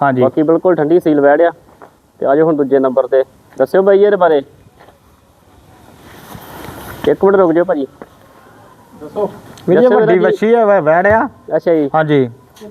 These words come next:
Speaker 1: ਸਾਂਭੀ ਨਹੀਂ ਮੰਨ ਲਓ ਕਿਸੇ ਨੇ ਇਹ ਨਹੀਂ ਹੈਗੀ, ਮਤਲਬ ਲਿਸ ਪੰਜ ਥੋੜ੍ਹਾ ਜਿਹਾ ਮੈਂ ਦੱਸ ਦਈਏ, ਪਰ ਇਹ ਦੁੱਧ ਉੱਪਰ ਚਵਾਏ ਹੋਏ ਭਾਜੀ, ਇਹ ਪੰਜੀ ਛੱਬੀ ਲੀਟਰ ਆ ਜੀ ਭਾਜੀ ਇਹ।
Speaker 2: ਠੀਕ ਆ ਜੀ।
Speaker 1: ਹਾਂਜੀ,
Speaker 2: ਬਾਕੀ
Speaker 1: ਹਾਂਜੀ।
Speaker 2: ਕੱਦ ਕਾਠ
Speaker 1: ਗਾੜੀ ਭਾਈ ਇਹ
Speaker 2: ਬਹੁਤ
Speaker 1: ਸਾਂਭ ਦੇ
Speaker 2: ਚੰਗੀ ਆ।
Speaker 1: ਕੱਦ ਕਾਠ ਇਹਦਾ ਭਾਜੀ ਵੱਡਾ ਇਹਦਾ।
Speaker 2: ਠੀਕ ਆ ਜੀ।
Speaker 1: ਠੀਕ ਹੈ ਜੀ। ਹਾਂਜੀ।
Speaker 2: ਇਹ ਕਿੰਨਾ ਕੁ ਟਾਈਮ ਖੜਦੀ ਹੈ?
Speaker 1: ਇਹ ਵੀ ਭਾਜੀ ਮੰਨ ਲਓ ਹਫ਼ਤੇ ਦੇ ਅੰਦਰ ਤਿਆਰ ਹੈ ਜੀ ਇਹ ਵੀ।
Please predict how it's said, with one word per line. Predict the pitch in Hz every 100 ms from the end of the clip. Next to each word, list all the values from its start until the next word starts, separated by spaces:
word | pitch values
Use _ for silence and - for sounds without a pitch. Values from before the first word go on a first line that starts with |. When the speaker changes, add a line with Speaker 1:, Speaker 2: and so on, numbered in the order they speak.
| - - - - - - -
Speaker 1:
ਸਾਂਭੀ | - 170 208 254
ਨਹੀਂ | 262
ਮੰਨ | 233
ਲਓ | 226
ਕਿਸੇ | 220 202
ਨੇ | 202 202
ਇਹ |
ਨਹੀਂ | 196 208
ਹੈਗੀ, | 202 180
ਮਤਲਬ | 190 190
ਲਿਸ | 165
ਪੰਜ | 165 165 170
ਥੋੜ੍ਹਾ | 175 160
ਜਿਹਾ | 180
ਮੈਂ | 175
ਦੱਸ | 147 143
ਦਈਏ, | 190
ਪਰ | 208 190
ਇਹ | 185
ਦੁੱਧ | 156 160 185
ਉੱਪਰ | 170 170
ਚਵਾਏ | 147 156 147 151
ਹੋਏ | 175 175
ਭਾਜੀ, | 175 160
ਇਹ |
ਪੰਜੀ | 170 156 156
ਛੱਬੀ | 151 131 135
ਲੀਟਰ | 127 131
ਆ |
ਜੀ | 131
ਭਾਜੀ | 156 135
ਇਹ। | 123 120 - - -
Speaker 2:
ਠੀਕ | 135 123
ਆ | 123
ਜੀ। | 131
Speaker 1:
ਹਾਂਜੀ, | 151 139
Speaker 2:
ਬਾਕੀ |
Speaker 1:
ਹਾਂਜੀ। | 143 131 123
Speaker 2:
ਕੱਦ | 175 165
ਕਾਠ | 143
Speaker 1:
ਗਾੜੀ | 175 214
ਭਾਈ | 226 220
ਇਹ |
Speaker 2:
ਬਹੁਤ | 226
Speaker 1:
ਸਾਂਭ | - 185 208
ਦੇ | 220
Speaker 2:
ਚੰਗੀ | 196
ਆ। |
Speaker 1:
ਕੱਦ | 180 175
ਕਾਠ | 185 190
ਇਹਦਾ | 190
ਭਾਜੀ | 190 175
ਵੱਡਾ | 175 135 147
ਇਹਦਾ। | 139 117 - -
Speaker 2:
ਠੀਕ | 143 131 120
ਆ |
ਜੀ। | 117
Speaker 1:
ਠੀਕ | 151
ਹੈ | 196
ਜੀ। | 196 - _ _ _ - 175
ਹਾਂਜੀ। | 147 143
Speaker 2:
ਇਹ | 143 175
ਕਿੰਨਾ | 202 196
ਕੁ | 196
ਟਾਈਮ | 190 170
ਖੜਦੀ | 151 139 131
ਹੈ? | 202
Speaker 1:
ਇਹ |
ਵੀ | 277
ਭਾਜੀ | 262 269 254
ਮੰਨ | 262
ਲਓ | 254
ਹਫ਼ਤੇ | 240 214
ਦੇ | 208
ਅੰਦਰ | 196 196
ਤਿਆਰ | 190 170
ਹੈ | 160
ਜੀ | 156
ਇਹ |
ਵੀ। | 143